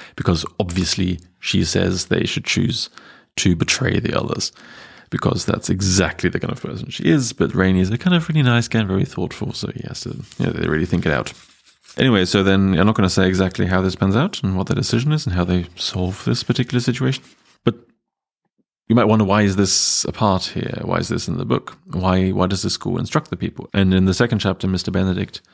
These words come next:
explains what's going on. "The point of the exercise," said Mister Benedict,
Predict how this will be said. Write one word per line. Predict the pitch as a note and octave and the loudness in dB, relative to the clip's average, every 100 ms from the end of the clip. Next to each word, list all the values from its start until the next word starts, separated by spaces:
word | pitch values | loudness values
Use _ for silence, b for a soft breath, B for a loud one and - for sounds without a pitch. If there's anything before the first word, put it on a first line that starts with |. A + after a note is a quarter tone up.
| b b | b b
explains | - - - F#2 | -14 -6 -4 -4
what's | - - | -6 -6
going | - A#2 | -4 0
on. | A2+ - _ b b b b b b b b _ | -2 -4 _ b b b b b b b b _
"The | - | 0
point | E3+ G#3 | 2 2
of | F#2 | 2
the | E2+ | 2
exercise," | - - F2 E2+ F2 | 0 -4 -2 -2 -2
said | G2 F2+ | -2 0
Mister | F#2 - | -2 -2
Benedict, | - - F#2+ - - | -4 -4 -6 -10 -16